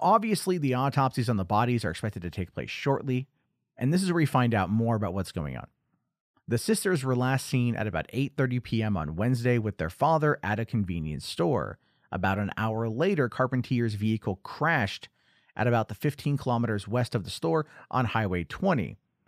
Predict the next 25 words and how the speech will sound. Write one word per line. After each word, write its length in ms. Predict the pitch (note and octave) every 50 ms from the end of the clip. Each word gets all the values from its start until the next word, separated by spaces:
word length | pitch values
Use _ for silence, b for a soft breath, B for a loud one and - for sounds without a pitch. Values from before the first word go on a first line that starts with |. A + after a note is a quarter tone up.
| _ _ _ _ _ _ _ -
uh, 280 | F#2+ F2+ E2+ E2 D2+ - - - G#2
but 140 | G#2 B2+ A2+
nobody 420 | B2 B2+ C#3 D3 C#3+ C#3+ D3 D3+
was 240 | C#3+ B2+ B2+ A#2 -
found 540 | - - E3 E3+ E3 C#3+ C3+ C3 C3 - -
when 100 | B2 A#2+
the 140 | B2 B2 -
officers 680 | - G#2 G2+ G2 - G#2 - G2 F#2+ F2+ E2 - - - _ _ _ _ _ -
arrived. 640 | F#2 F#2 G2 A#2+ C#3+ C3+ G#2 D#2+ - - - - _ _ _ _ _ _ _ _ _ _ _ _ _ _ _ _ -
Now, 80 | G#2+
they 120 | G#2+ G#2+ G#2+
said 240 | - - C#3 C3+
that 200 | B2 A#2+ G#2 -
later 300 | A#2+ B2+ B2+ B2 B2+ B2
on, 200 | B2+ B2+ B2+ B2
after 220 | A#2 A2+ - - A2
investigating 800 | G#2+ G#2 G#2+ A2 - - A2+ A2 A2+ G#2 G#2+ G#2 F#2+ F#2 G2 -
or 120 | - A#2+ A2
interviewing 400 | C3 C3+ B2+ A#2+ B2 A2+ G#2+ A2
several 360 | - - C3 G#2 G2+ G#2 F#2+
witnesses 480 | A#2+ - - - D3+ - - A#2 G#2
and 120 | A#2 G#2+ G2
the 40 | G2
children's 500 | - - C3+ B2 G#2 G#2 F#2+ F2+ F#2 C3+
mother, 380 | D#3+ F#3 D#3+ C#3+ C3 A#2+ A#2